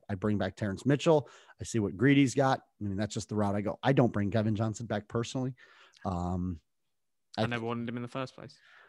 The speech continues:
Speaker 1: I didn't mind it. I mean, he was a seven, what, s-, he wasn't even that much. He was like, what, four million?
Speaker 2: Yeah, but
Speaker 1: Yeah,
Speaker 2: I, I wanted
Speaker 1: four million.
Speaker 2: my slot corner. That was
Speaker 1: So.
Speaker 2: my one, my one, my one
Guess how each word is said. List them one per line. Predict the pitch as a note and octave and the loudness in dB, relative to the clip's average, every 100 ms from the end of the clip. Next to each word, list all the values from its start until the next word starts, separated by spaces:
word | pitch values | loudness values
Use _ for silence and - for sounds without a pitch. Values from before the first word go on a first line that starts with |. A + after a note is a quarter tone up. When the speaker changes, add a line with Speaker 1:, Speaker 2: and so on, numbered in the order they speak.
| - - | -16 -4
Speaker 1:
I | E4+ | -2
didn't | D4+ E3+ | 0 6
mind | B2 C3+ C3 | 6 8 6
it. | D#3 A#2+ | 4 2
I | |
mean, | C3 B2 | 2 2
he | A#2+ | 0
was | C#3 | -2
a | C3 | 0
seven, | - C#3 B2+ A2 | 2 2 2 0
what, | G2+ | -2
s-, | - - - - - - E3 | -4 -6 -6 -6 -8 -4 0
he | F3 | 2
wasn't | A3+ F#3+ | 4 6
even | C#3 | 6
that | A#2+ A2 | 4 2
much. | C3+ - | 0 0
He | |
was | C3+ | -4
like, | A#2+ C3 | -4 -4
what, | - | -8
four | - A#2+ A#2 | -6 -2 0
million? | G#2 B2 C#3+ _ _ _ _ _ _ _ _ | 0 -2 -4 _ _ _ _ _ _ _ _
Speaker 2:
Yeah, | A#2+ A2+ A#2 | -6 -4 -4
but | A2+ A2 | -4 -2
Speaker 1:
Yeah, | A#2 B2 | 0 0
Speaker 2:
I, | C#3+ | 2
I | |
wanted | C#3+ B2+ | 2 2
Speaker 1:
four | B2+ | -2
million. | C3 | -6
Speaker 2:
my | B2+ | -6
slot | - - A2 - | -6 -6 -6 -6
corner. | C3 A#2+ A#2 _ _ _ _ _ _ - | -6 -6 -10 _ _ _ _ _ _ -8
That | |
was | C3+ - | -8 -2
Speaker 1:
So. | |
Speaker 2:
my | C#3 | 0
one, | C#3 D3+ - - | 0 -2 -6 0
my | D3+ | 2
one, | D#3 F#3 D3+ | 4 4 4
my | D#3+ | 0
one | E3 F#3 F3 E3 | 2 2 2 2